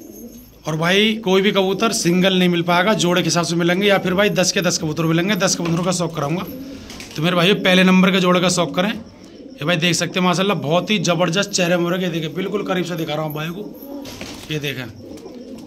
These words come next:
जोड़े का शौक करें मेरे भाई। ये मादीन है, ये नर है, बहुत ही ज़बरदस्त चेहरे मोहरे के,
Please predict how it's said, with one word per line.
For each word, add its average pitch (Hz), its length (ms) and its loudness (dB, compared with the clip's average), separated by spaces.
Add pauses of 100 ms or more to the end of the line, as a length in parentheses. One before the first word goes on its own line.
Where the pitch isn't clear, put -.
(120)
जोड़े 165 280 2
का 196 100 2
शौक 180 240 0
करें 170 120 0
मेरे 170 140 0
भाई। 202 180 2
ये 202 100 2
मादीन 170 400 2
है, 233 60 2 (420)
ये 196 140 2
नर 175 180 4
है, 180 100 4 (640)
बहुत 165 320 -4
ही 220 60 2
ज़बरदस्त 175 460 2
चेहरे 180 260 2
मोहरे 180 260 2
के, 208 100 0